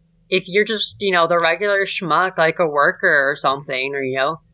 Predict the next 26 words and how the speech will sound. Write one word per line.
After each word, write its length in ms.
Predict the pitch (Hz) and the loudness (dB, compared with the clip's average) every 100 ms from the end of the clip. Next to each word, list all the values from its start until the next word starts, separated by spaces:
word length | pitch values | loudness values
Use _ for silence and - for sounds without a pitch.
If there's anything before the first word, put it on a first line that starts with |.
| _ | _
someone 560 | _ - 160 160 170 165 | _ -6 -2 0 0 -2
of 60 | 165 | 0
the 80 | |
lumpen, 600 | 160 156 226 175 135 160 185 _ - - | 2 2 0 -2 0 -2 -4 _ -20 -4
like, 240 | 147 156 170 | 0 0 -2
and 100 | 165 | -2
you're 140 | 175 | -2
having 380 | 170 175 170 170 | 0 -2 -2 -6
health 320 | 170 170 214 | 2 2 2
issues 720 | 170 - 160 139 143 202 - - - - | 0 0 -2 0 0 -2 -8 -20 -20 -6
because 560 | 165 160 - 156 185 170 | -4 -2 -2 0 0 0
there 260 | 165 170 160 | 2 4 2
is, 400 | 156 156 - - _ _ _ - | 0 -8 -16 -20 _ _ _ -2
like, 200 | 156 156 _ | -2 -2 _
no 260 | 165 160 170 | -4 2 2
universal 560 | 202 208 202 190 190 180 | 4 0 2 0 -2 -2
health 320 | 151 143 143 | 0 0 -2
care, 220 | 165 131 131 | -2 0 2
there's 220 | 147 160 | 2 0
no 300 | 165 165 190 | 0 2 4
national, 640 | 180 160 180 - 185 175 | 2 -2 -2 -4 -2 -2
like, 280 | 170 160 160 _ - | 0 0 -2 _ -14
health 380 | - 180 170 | -2 0 0
service 640 | - - 147 139 135 139 - | -4 -4 -2 0 0 -2 -8
in 220 | 165 180 180 | -2 -2 -2
this 260 | 170 165 | -4 -6